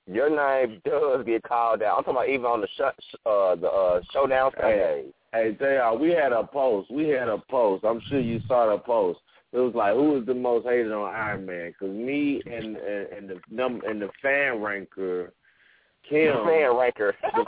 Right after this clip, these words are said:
Speaker 2: fan ranker, you know what I'm saying?
Speaker 1: <laughs>
Speaker 2: Yeah, me and the fan ranker was having a, a debate about who is the most hated,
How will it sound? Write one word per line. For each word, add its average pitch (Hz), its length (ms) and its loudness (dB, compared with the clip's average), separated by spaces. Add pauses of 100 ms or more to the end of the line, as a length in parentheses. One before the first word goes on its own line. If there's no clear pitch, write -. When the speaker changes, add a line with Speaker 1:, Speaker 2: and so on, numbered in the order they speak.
Speaker 2:
fan 156 400 0
ranker, 104 600 -8
you 123 160 -10
know 135 140 -8
what 127 80 -8
I'm 120 100 -16 (120)
saying? - 540 0
Speaker 1:
<laughs> - 800 -6
Speaker 2:
Yeah, 110 260 -4
me 131 240 -8
and 143 200 -6
the 123 60 -16 (120)
fan 147 360 -6
ranker 101 540 -10 (380)
was 107 160 -14
having 123 320 -4
a, 98 460 -4
a - 60 -10
debate 110 640 -2 (400)
about 98 480 -4 (200)
who 135 280 -6
is 107 80 -12
the 110 80 -6
most 120 440 -4
hated, - 420 -4